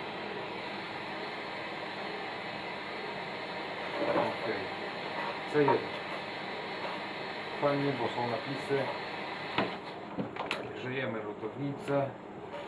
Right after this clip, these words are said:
Cały zakres starego U K F-u. Zaraz go się pozbędziemy, także nie będzie z tym problemu. Odsysacz. Odsysacz.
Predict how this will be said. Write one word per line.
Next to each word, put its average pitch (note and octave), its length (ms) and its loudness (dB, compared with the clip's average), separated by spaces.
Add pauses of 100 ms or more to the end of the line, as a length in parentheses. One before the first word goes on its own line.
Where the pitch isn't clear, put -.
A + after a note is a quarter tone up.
(1080)
Cały B2 220 4
zakres A2+ 460 -2 (1000)
starego A#2 360 4
U - 260 -4
K A#2 60 2
F-u. A2+ 420 2 (920)
Zaraz B2 280 10
go - 60 -2
się A2 260 0
pozbędziemy, B2+ 760 4
także A2 280 0 (120)
nie A2+ 60 -4
będzie A2+ 280 -4
z G#2+ 40 -6
tym - 200 -4
problemu. A2 340 0 (200)
Odsysacz. - 840 0 (2500)
Odsysacz. - 800 -2